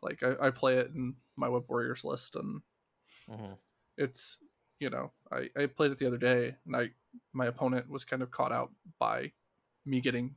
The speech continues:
Speaker 1: I got three of them turn one, and it was like I
Speaker 2: Mm-hmm.
Speaker 1: scored six points. And it's just like, okay,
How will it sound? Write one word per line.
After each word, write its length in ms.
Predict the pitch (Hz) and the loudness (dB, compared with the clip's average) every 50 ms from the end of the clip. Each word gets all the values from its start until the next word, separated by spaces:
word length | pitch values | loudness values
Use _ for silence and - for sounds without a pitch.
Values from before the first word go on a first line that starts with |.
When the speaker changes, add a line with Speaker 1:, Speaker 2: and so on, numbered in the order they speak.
| - | -8
Speaker 1:
I 80 | - 135 | -6 -4
got 200 | 127 127 - - | -2 -2 -2 -4
three 200 | - - 143 131 | -4 -2 -2 -2
of 100 | 123 123 | -2 -2
them 200 | 120 113 117 127 | -2 -4 -4 -6
turn 300 | - - 135 135 131 127 - | -8 -10 -8 -8 -10 -10 -10
one, 320 | 143 - - - - 170 - _ - - - - - _ _ - | -10 -10 -8 -10 -12 -14 -16 _ -20 -20 -20 -20 -20 _ _ -4
and 100 | 127 127 | -2 -2
it 60 | 110 | -2
was 160 | 120 131 - | -2 -4 -4
like 100 | - 104 | -2 -2
I 20 | 101 | 0
Speaker 2:
Mm-hmm. 60 | 127 | -2
Speaker 1:
scored 280 | 127 - - 120 120 - | -2 0 -2 -2 -2 -2
six 200 | - 131 - - | -4 -6 -8 -8
points. 480 | - - - - - - - - - - _ _ _ _ _ _ _ - | -10 -12 -12 -10 -8 -8 -6 -6 -8 -10 _ _ _ _ _ _ _ -14
And 120 | - - | -12 -12
it's 100 | 156 151 | -10 -10
just 240 | - - - - - | -10 -8 -8 -8 -8
like, 180 | - - 170 147 | -10 -10 -8 -8
okay, 280 | 135 123 - - 160 | -6 -6 -6 -6 -8